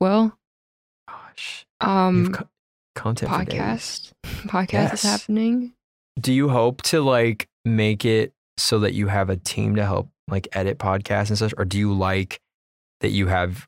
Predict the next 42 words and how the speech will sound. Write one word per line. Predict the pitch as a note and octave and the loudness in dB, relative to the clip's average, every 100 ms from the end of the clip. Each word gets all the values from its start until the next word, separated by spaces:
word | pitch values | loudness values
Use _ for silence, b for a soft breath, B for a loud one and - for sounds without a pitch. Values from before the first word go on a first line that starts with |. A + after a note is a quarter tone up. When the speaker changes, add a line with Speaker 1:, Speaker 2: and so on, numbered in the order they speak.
| - | -4
Speaker 2:
all | F#2 | -2
your | F2+ | 0
hands | F2+ G#2 G2 | -2 -2 -4
in | E2+ | -6
the | F2 | -4
bowl, | F2+ E2 - | -2 -4 -4
like, | - | -6
you | - A2 | -8 -6
wanna | - F2 | -8 -8
do | - | -8
it | - | -8
yourself? | G#2+ - A#2 C3 - _ _ - | -10 -8 -10 -14 -20 _ _ -4
Speaker 1:
I | G3 | -2
do | F3+ A3 A3+ | 2 4 4
like | F#3+ E3+ - - _ - | 4 2 0 -14 _ -2
doing | - F3 E3+ | 2 4 4
it | E3+ | 2
all | D#3 | 2
myself, | D#3 D#3+ - - - - _ - | 0 -2 -2 -4 -6 -14 _ 2
but | F#3 F3+ E3 | 6 6 6
Speaker 2:
Okay. | D#3+ A#2 | 4 0
Speaker 1:
I | F3+ | -2
think | E3+ F#3+ F#3 F3+ - _ _ _ _ | 2 4 4 0 -6 _ _ _ _
maybe | F#3 F3+ E3+ | 2 4 6
in | F3+ F3 | 4 4
the | E3+ | 2
future, | G#3 G3 G3+ F#3+ F#3+ G3 _ | 2 2 4 6 4 0 _
I | F#3+ | 6
mean, | G#3 - | 6 6
at | G3+ | 4
this | A3+ A3 | 4 4
moment, | F3+ F3 F#3+ G#3 G#3 _ _ _ | 4 6 6 6 4 _ _ _
one, | F3 F#3+ F#3+ | 4 6 6
I | F3 | 6
like | D#3+ D#3+ | 4 6
doing | E3 E3 | 4 6
it | E3+ | 4
by | E3+ | 4
myself, | D3+ D#3 - D#3 E3 - - | 2 2 2 2 2 -6 -4
and | D#3 | -4
two, | - - | 0 4
Speaker 2:
Yeah. | D3+ | 4